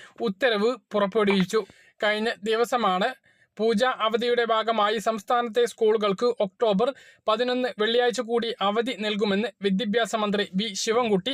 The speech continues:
അറിയിച്ചത്. ഇത് സംബന്ധിച്ച് ഇന്ന് തന്നെ പൊതുവിദ്യാഭ്യാസ വകുപ്പ് ഉത്തരവ് പുറപ്പെടുവിച്ചിട്ടുണ്ട്. ഇത്തവണ ഒക്ടോബർ പത്താം തീയതി വൈകുന്നേരമാണ് പൂജ വെപ്പ്. സാധാരണ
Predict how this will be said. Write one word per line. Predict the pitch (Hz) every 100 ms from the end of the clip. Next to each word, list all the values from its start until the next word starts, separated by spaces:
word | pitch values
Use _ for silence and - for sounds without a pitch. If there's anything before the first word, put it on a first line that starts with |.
| -
അറിയിച്ചത്. | 208 208 190 196 202 220
ഇത് | 226
സംബന്ധിച്ച് | 233 220 202 190 - 214
ഇന്ന് | 220 202
തന്നെ | 208 226 - 214
പൊതുവിദ്യാഭ്യാസ | 214 208 202 208 233 226 233 208
വകുപ്പ് | 208 208 190 208 247 - - 196
ഉത്തരവ് | 190 202 196 247 - -
പുറപ്പെടുവിച്ചിട്ടുണ്ട്. | 208 220 214 214 190 202 196 196 202 196
ഇത്തവണ | 220 190 180 247 - 202
ഒക്ടോബർ | 190 - 208 214 -
പത്താം | 220 196 240 247
തീയതി | 247 226 196 240 196
വൈകുന്നേരമാണ് | 208 220 247 240 233 202 202 277 214
പൂജ | 208 214 220 202
വെപ്പ്. | 185 208 220 - 208
സാധാരണ | 202 196 190 196